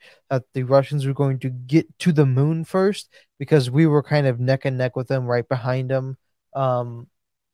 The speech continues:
I could be totally wrong about that, but I don't think there would have been a need to tell them expressly that we did it. Um, we could have continued in that space race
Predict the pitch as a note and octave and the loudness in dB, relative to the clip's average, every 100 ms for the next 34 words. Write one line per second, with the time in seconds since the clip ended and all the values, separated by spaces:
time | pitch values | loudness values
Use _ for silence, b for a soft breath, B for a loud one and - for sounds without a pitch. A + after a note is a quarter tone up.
0 | _ _ _ _ _ _ _ _ b b | _ _ _ _ _ _ _ _ b b
1 | b b _ _ _ _ _ C#3 - F3 | b b _ _ _ _ _ -10 -4 -4
2 | D3 E3+ C#3 - - D#3 D3+ C#3+ C#3+ C#3 | -2 -2 -4 -6 0 0 2 2 2 2
3 | C#3 D3 C#3 C#3 - _ _ _ _ _ | 2 4 2 2 -2 _ _ _ _ _
4 | _ - D#3 - - C3 D#3+ F#3+ E3+ - | _ -2 -2 -4 -4 2 4 4 2 0
5 | F3+ D3 E3+ C#3+ D3+ D3 C#3+ C3+ C3 B2+ | -2 4 2 4 2 2 2 2 0 2
6 | C3 D3+ D3+ B2+ _ - C3 A#2 _ - | 4 4 2 -4 _ -2 -2 -2 _ 0
7 | D3 D3 C#3 B2+ B2+ - - C#3+ C#3+ - | 4 6 6 2 -4 -8 -2 2 2 2
8 | C3+ C3+ B2+ B2+ C3 C3 B2 C3 A#2+ A2 | -4 -2 0 -2 -2 -6 -6 -6 -4 -4
9 | - _ _ _ - _ - C3 B2 A#2 | -6 _ _ _ -20 _ 0 4 4 2
10 | A#2 - D3+ C#3+ F3 D#3 C#3+ - C#3 - | -4 -2 -2 0 4 4 4 0 -4 -2
11 | E3 D3+ C3+ C#3 B2+ B2 - - C3+ - | 0 0 0 -2 0 -2 -4 -4 -2 0
12 | D#3 D#3+ D#3 - | 0 0 -2 -10